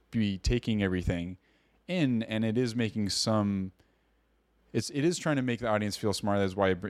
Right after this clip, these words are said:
'cause it's like, yeah, you kinda have to, like, keep, you gotta sink your teeth in and really take the ride. But also it's, uh, it's, it's difficult, and there's still things that I have questions of, but it's also kinda like when at the end is kinda like, "Oh, well, don't worry about it," essentially is what it is. And that's what,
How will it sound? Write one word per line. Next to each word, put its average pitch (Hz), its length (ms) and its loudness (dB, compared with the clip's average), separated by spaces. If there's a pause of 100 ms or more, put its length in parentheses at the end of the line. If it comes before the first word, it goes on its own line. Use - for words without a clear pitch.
'cause 101 200 -4
it's 98 140 -8
like, 92 220 0
yeah, 131 140 2
you 101 140 2
kinda 104 200 0
have 95 140 2
to, 95 60 -4
like, 90 280 0 (120)
keep, - 340 -4 (400)
you 110 80 -8
gotta 110 160 0
sink 117 220 0
your 110 60 -2
teeth 110 260 -2
in 104 100 2
and 98 140 0
really 98 200 2
take 92 220 -2
the 92 100 0
ride. 101 540 0 (360)
But 110 100 -4
also 104 580 2
it's, - 520 -2 (180)
uh, 90 440 2 (140)
it's, 117 220 -6
it's 113 260 2
difficult, 104 480 0
and 98 80 0
there's 101 140 -2
still 104 200 2
things 98 340 -2
that 90 200 0
I 95 140 2
have 92 320 -2 (480)
questions 95 420 0
of, 90 260 2
but 95 120 0
it's 87 140 -2
also 90 320 0
kinda 90 240 0
like 85 380 -2 (720)
when 110 380 -2
at 104 180 0
the 104 200 -4
end 104 480 2
is 101 160 0
kinda 98 220 -2
like, 92 300 0
"Oh, 117 100 0
well, 107 160 2
don't 95 280 -2
worry 101 240 0
about 92 220 2
it," 90 80 -2
essentially 95 460 0
is 90 120 0
what 90 140 0
it 87 100 -2
is. 90 400 0
And 92 160 -2
that's 90 180 0
what, 90 220 0